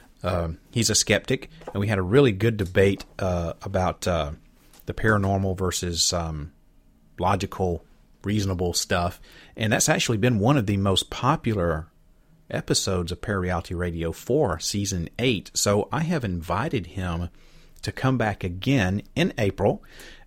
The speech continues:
Uh, it'll be a year and, uh, he readily accepted. Um, he's always looking for a good debate. He had a lot of fun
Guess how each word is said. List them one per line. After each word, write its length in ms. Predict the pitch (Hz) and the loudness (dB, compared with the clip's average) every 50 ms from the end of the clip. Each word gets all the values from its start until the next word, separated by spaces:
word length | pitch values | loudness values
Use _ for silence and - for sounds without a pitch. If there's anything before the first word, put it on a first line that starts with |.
| - 123 | -4 -2
Uh, 240 | 95 90 85 82 85 | 0 0 0 0 -2
it'll 140 | 87 104 107 | -2 -4 -4
be 180 | 107 123 127 | -2 0 2
a 60 | 120 | 2
year 460 | 101 90 90 98 101 101 110 151 180 - - - - - - - - - _ _ - | 2 2 2 2 2 4 2 2 0 -4 -12 -20 -20 -20 -20 -20 -20 -20 _ _ -4
and, 300 | 107 107 101 98 92 98 | -2 0 0 0 2 2
uh, 120 | 95 95 | 2 2
he 280 | 92 92 120 127 139 123 | 0 0 0 0 2 2
readily 640 | 95 90 92 90 90 107 139 - 135 110 101 92 | 0 0 0 0 2 2 2 2 2 2 2 2
accepted. 640 | 85 - - - - 98 - - - 107 104 117 135 - - - - - _ - - | 0 0 -2 0 0 0 -2 -2 -2 -2 -2 -2 -4 -10 -16 -20 -20 -20 _ -10 -6
Um, 260 | - 95 92 87 87 | -4 -2 -2 -2 -2
he's 200 | 87 110 107 101 | -2 -2 -2 0
always 300 | - - 107 113 113 107 | 0 2 2 2 2 2
looking 220 | 120 113 - 117 98 | 0 -2 -2 -2 -2
for 200 | - 107 104 98 | -2 0 0 0
a 60 | 92 | 0
good 160 | 101 107 104 | 0 0 0
debate. 460 | 95 90 87 95 95 101 113 110 - - _ - | 0 -2 0 4 4 4 4 2 -2 -8 _ -14
He 120 | - 104 | -6 -2
had 100 | 104 101 | 0 2
a 40 | 101 | 2
lot 160 | 98 95 95 | 2 2 0
of 60 | 87 - | -2 -4
fun 400 | - - 101 101 107 127 143 | -2 0 2 2 2 2 0